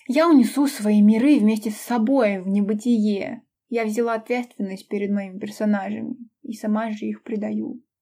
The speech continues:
И знаешь, Сюша, напоследок я скажу, что больше всего мне жаль, что тебя нет рядом. Я только воображаю, что ты меня молча слушаешь и <laughs> улыбаешься. На самом деле вокруг пустота и тишина, и здесь нет никого, кроме меня.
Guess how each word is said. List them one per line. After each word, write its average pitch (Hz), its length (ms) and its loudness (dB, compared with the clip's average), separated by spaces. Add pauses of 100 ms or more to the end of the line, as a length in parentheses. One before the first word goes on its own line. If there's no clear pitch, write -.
(360)
И 240 100 0
знаешь, 359 300 2
Сюша, 185 540 -8
напоследок 277 600 -2
я 262 120 -2
скажу, 269 440 2
что 208 460 -2
больше 247 300 -2
всего 214 380 -4
мне 208 220 0
жаль, 196 320 -4
что 196 320 -10
тебя 226 280 0
нет 214 200 2
рядом. 185 500 -8
Я 285 220 0
только 294 300 0
воображаю, 247 680 2
что 202 220 -4
ты 208 300 0
меня 175 260 -4
молча 180 400 -8
слушаешь 226 800 0
и 220 80 2
<laughs> 208 140 0
улыбаешься. 196 680 -2 (220)
На 240 80 -2
самом 247 260 2
деле 262 280 2
вокруг 226 520 -2
пустота 240 640 -2
и 196 120 0
тишина, 226 600 -4
и 202 100 0
здесь 220 280 -6
нет 254 180 -2
никого, 262 400 -4
кроме 196 240 -6
меня. 185 480 -8